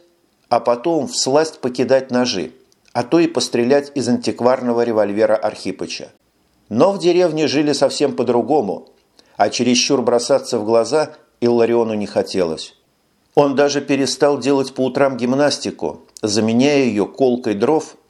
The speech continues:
и другими хозяйственными делами. Хотя это было, конечно же, не то. «Ну, чего ты маешься?»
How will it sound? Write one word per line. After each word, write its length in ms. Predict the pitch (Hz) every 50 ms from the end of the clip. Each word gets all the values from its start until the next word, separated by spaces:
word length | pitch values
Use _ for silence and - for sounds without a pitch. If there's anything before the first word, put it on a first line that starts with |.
| _ -
и 100 | 117 117
другими 400 | 113 113 120 120 156 170 170 165
хозяйственными 800 | - - 117 110 127 123 117 - - - 113 110 107 107 107 104
делами. 520 | 92 117 117 107 104 92 85 76 69 - - _ _ _ _ _ _ _ _ _ _ _ _
Хотя 320 | - - 110 - - 190
это 240 | - 151 131 - 120
было, 280 | 107 104 123 135 127 123
конечно 500 | 123 117 101 104 104 95 - - 107 92
же, 140 | 92 98 92
не 140 | 98 95
то. 360 | 92 - - 76 - - _ _ _ _ _ _ _ _ _ _ _ _ _ _ _ _ -
«Ну, 500 | 104 107 131 160 185 196 196 196 196 - - - -
чего 440 | - - 151 151 156 170 202 220
ты 180 | 214 - 170 151
маешься?» 800 | 131 127 135 147 151 156 151 131 107 - - - - 82 -